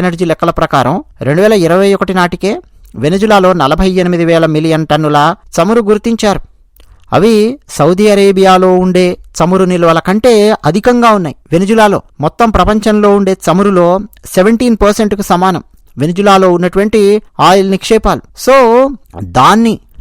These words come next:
ఎలాగైనా సరే దక్కించుకోవడం కోసం అమెరికా ఈ ప్రయత్నం చేస్తోంది అన్నటువంటి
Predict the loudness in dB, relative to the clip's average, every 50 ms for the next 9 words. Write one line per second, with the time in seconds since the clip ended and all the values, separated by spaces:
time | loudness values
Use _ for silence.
0 | -20 -16 -8 -6 -2 0 0 0 0 0 0 0 -2 -2 -2 -2 -2 -2 -2 -4
1 | -6 -4 -6 -8 -8 -6 -4 -2 0 0 0 -2 -2 0 0 2 2 2 0 0
2 | 0 -2 -2 -4 -6 -10 _ -4 -2 0 0 0 -2 0 0 0 0 0 -2 -4
3 | -6 _ _ -18 -18 -18 -18 -20 -20 -20 -16 -8 -6 -6 -4 -2 0 0 0 0
4 | -2 -4 -4 -4 -2 -2 -2 -4 -4 -4 -4 -4 -2 -4 -4 -4 -6 -8 -8 -8
5 | -8 -6 -4 -4 -4 -2 -2 -4 -2